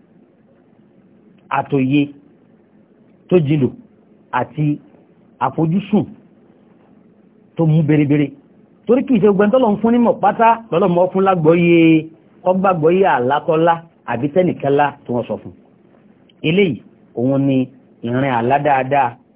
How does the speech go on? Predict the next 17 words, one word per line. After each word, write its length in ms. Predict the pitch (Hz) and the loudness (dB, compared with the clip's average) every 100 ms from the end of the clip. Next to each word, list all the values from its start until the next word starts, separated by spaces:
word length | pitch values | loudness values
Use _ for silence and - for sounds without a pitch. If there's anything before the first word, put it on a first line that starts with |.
| _ _ _ _ - | _ _ _ _ -4
tá 60 | |
Ànábì 220 | 165 156 143 | -2 -2 -4
sallallahu 280 | 123 147 | -2 0
alaihi 120 | 139 - | 0 -2
wasallam 260 | 160 147 131 | -2 0 0
júwe 180 | 143 127 | -2 -2
fún 140 | 127 | -2
wa 80 | 120 | -4
pé 100 | 143 139 | -4 -4
ó 80 | 175 | -2
jẹ́ 240 | 180 170 175 | 0 0 -2
ìgégé 320 | 117 139 147 - | -2 -4 -4 -6
kan 180 | 131 110 - | -8 -10 -10
nínú 520 | 147 170 170 160 151 143 - _ | -4 -2 0 0 0 -4 -12 _
ìgégé 720 | - 127 120 165 170 196 160 123 | -4 -4 0 0 0 0 0 0
mi 140 | 143 143 | -2 -2
sí 260 | 170 170 170 | -4 -4 -4